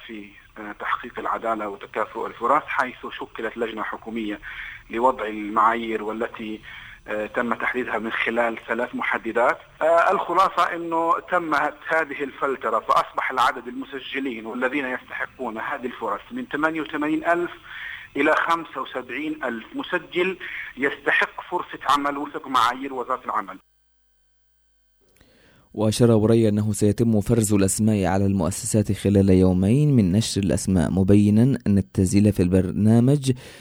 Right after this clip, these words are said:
Speaker 2: سيبقى مفتوحا نظرا لاقتراب موعد الدفعة الثانية والتي ستكون في شهر ديسمبر.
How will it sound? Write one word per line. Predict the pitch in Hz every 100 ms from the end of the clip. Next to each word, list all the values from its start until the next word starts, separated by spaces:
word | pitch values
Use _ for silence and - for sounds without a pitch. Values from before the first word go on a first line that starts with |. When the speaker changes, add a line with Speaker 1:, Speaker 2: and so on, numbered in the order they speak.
| - -
Speaker 2:
سيبقى | - 95 - 107
مفتوحا | 101 - 120 120 - 107
نظرا | 107 110 107 104
لاقتراب | 98 101 - 95 104 101
موعد | 98 101 95 98
الدفعة | 95 107 - 95 101
الثانية | - 104 90 90 87 82 - - _ -
والتي | 92 104 107
ستكون | 104 101 98 - 98
في | 92 95
شهر | 90 95 95 87
ديسمبر. | 78 78 - 57 - -